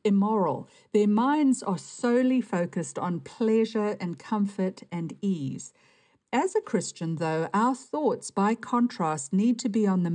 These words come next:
mission that God has given to us of spreading the good news of his love to others.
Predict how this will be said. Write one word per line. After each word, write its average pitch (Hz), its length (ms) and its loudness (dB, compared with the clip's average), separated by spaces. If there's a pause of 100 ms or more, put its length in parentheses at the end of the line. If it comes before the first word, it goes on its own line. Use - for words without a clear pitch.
(120)
mission 240 360 2
that 196 180 -2
God 170 280 0
has 165 200 -6
given 247 380 0 (120)
to 156 160 -6
us 147 360 -8 (320)
of 185 140 -2
spreading 220 560 2
the 190 80 2
good 190 340 0
news 165 400 -2
of 160 120 -6
his 160 180 -4
love 156 420 -4
to - 160 -8
others. 156 440 -6